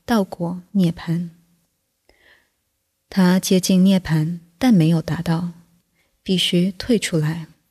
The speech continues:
使其成为正定，才能证得涅槃。昨天有一位瑞士的人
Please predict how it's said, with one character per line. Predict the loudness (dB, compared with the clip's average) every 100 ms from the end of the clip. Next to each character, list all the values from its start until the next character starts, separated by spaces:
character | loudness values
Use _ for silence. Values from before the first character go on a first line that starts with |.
| _ _ _ _ _ _ _ -14
使 | -4 -2
其 | -2 -2 0 0
成 | -2 -2 0
为 | 2 0
正 | -2 -2 -2
定， | 0 -2 -4 -12 _ _ _ _ _
才 | -6 0
能 | 2 2 2 -2 -4
证 | -2 -2
得 | -2 -4 -4 -2
涅 | -2
槃。 | -2 -6 -6 -8 _ _ _ _ _ _ _ _ _ _ _ _ -20 _ _ -2
昨 | -2
天 | 2 2 4 4
有 | 2 2
一 | 2
位 | 2 4 4 2
瑞 | 2 0
士 | 0 -2
的 | -2
人 | 0 0 0 -2